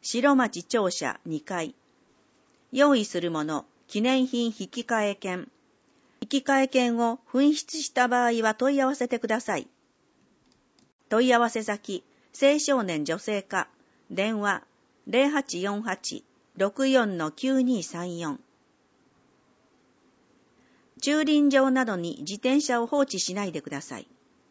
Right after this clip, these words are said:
卒業や転勤の多いこの時期は、ジェイアール三原駅周辺の駐輪場などに放置自転車が増えます。春から新しく利用する人のためにも、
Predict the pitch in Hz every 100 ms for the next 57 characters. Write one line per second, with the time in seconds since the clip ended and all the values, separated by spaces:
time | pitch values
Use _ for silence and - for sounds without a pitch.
0 | _ - - - - _ _ - 208 285
1 | 254 254 233 226 220 - 277 294 285 269
2 | 262 247 269 233 165 185 208 190 - 151
3 | 139 - _ _ _ _ 196 277 285 269
4 | 202 185 196 262 277 262 214 196 214 233
5 | 254 214 214 214 - 262 277 269 262 247
6 | 240 233 208 170 170 - _ _ - 285
7 | 285 262 247 269 247 214 151 143 160 156
8 | 151 - - _ _ _ _ _ _ _
9 | _ _ _ 285 269 240 214 214 220 277
10 | 285 - 185 190 247 269 247 247 254 240
11 | 190 185 196 190 165 156